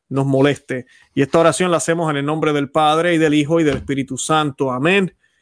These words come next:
San Miguel Arcángel, defiéndenos en la batalla. Sé nuestro amparo contra las perversidad y asechanzas del demonio.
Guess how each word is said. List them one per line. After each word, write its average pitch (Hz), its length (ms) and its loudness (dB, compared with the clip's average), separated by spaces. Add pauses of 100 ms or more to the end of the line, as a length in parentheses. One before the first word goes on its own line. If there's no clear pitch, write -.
(840)
San 233 240 2
Miguel 175 260 4
Arcángel, 160 560 -2
defiéndenos 170 640 0
en 143 100 0
la 143 80 2
batalla. 139 540 0 (540)
Sé 196 440 2
nuestro 175 520 0
amparo 175 480 0
contra 165 460 0
las 156 260 0
perversidad 156 840 0
y 151 120 0
asechanzas 156 720 -2
del 151 160 0
demonio. 147 500 -2